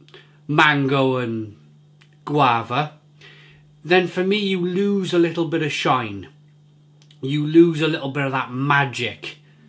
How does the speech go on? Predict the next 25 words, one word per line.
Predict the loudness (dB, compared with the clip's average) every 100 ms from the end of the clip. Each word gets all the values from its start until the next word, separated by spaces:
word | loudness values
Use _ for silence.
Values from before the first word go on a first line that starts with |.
| -20 -20 -20 -14
for | -4 0
why | 2 2
it's | 0 -2
a |
New | 0 0
England | -2 -4 -4
I | -4
P | -4 -6 -4
A |
in | -6
the | -8
first | -6 -6 -6 -12
place. | -18 -16 -18 -20 -20 -20 -20 -2
But | 4 4
I | 4
can | 4
only | 6 6
rule | 4 6 8 8
on | 6
what | 4 2
I |
have | 0 -2
in | 0
my | 0
hand. | 2 0 0 -4